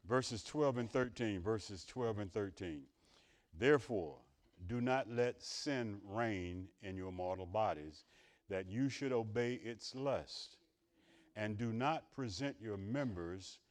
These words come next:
as instruments of unrighteousness to sin, but present yourselves to God as being alive from the,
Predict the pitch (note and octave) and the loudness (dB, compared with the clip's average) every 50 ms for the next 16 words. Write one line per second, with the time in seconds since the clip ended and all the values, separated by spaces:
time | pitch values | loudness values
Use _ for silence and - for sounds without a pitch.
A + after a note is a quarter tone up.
0 | _ _ _ _ - - F#2 F#2 F#2 - - - - - D4+ - - - - A2+ | _ _ _ _ -4 -2 0 0 0 -2 -10 -8 -4 -2 -2 -2 -2 -6 -6 -4
1 | G2 F#2 - - F#2 - - - - _ - - F2+ F2 G2 G#2 G#2 G#2 G#2 A2 | -4 -4 -4 -6 -6 -10 -14 -16 -18 _ -10 -8 -6 -4 -4 -4 -4 -2 2 4
2 | A#2 A#2 G#2+ - - E2+ D#2 - F2 F2 E2+ - - - G#2+ - - D#3 C#3 G2+ | 4 4 2 0 -8 -14 -14 -12 -12 -12 -12 -12 -12 -12 -10 -8 -6 -6 -6 -6
3 | D2+ C#2 C#2 _ _ _ _ _ _ _ _ _ _ _ _ _ - G#2+ G#2+ - | -8 -10 -16 _ _ _ _ _ _ _ _ _ _ _ _ _ -4 -4 -4 -4
4 | - - A2 G#2+ G2 F2+ F2 C#3+ E3 E3 - G#2+ A2 A2 G#2 G2 - - C3+ A#2+ | -4 -4 -2 -2 -2 0 2 2 2 2 0 -2 -4 -4 -4 -2 -2 -2 0 2
5 | A2+ A2 G#2+ G#2 F#2 - - F#2+ E2+ F#2 A#2+ A#2 G2+ F2+ E2+ E2 D#2+ E2 E2+ D#2+ | 2 2 2 0 -2 -4 -6 -6 -2 2 2 4 4 4 2 2 -2 -4 -6 -10
6 | _ - - - _ _ - G2 G2 G2 G2 F#2 E2 E2+ G2 A2 G#2 G2 G2 F#2+ | _ -20 -20 -20 _ _ -2 0 2 2 2 0 -2 -2 -2 0 0 0 -2 -2
7 | F#2 F#2+ - D#2+ D#2+ E2 E2+ F2 F#2+ G#2+ A#2 A#2+ B2 B2 A#2+ A#2+ A#2 A2+ A2+ A#2 | -4 -6 -8 -8 -8 -6 -4 2 4 6 6 8 8 6 6 6 4 4 2 0
8 | G#2+ - _ - - - - A2+ A2+ A#2 A#2 A2+ G#2+ - _ _ _ _ _ - | -4 -10 _ -20 -16 -10 -6 -4 -4 -4 -4 -6 -8 -10 _ _ _ _ _ -14
9 | - E2+ E2+ F#2 F#2+ | -10 -4 -2 -2 -2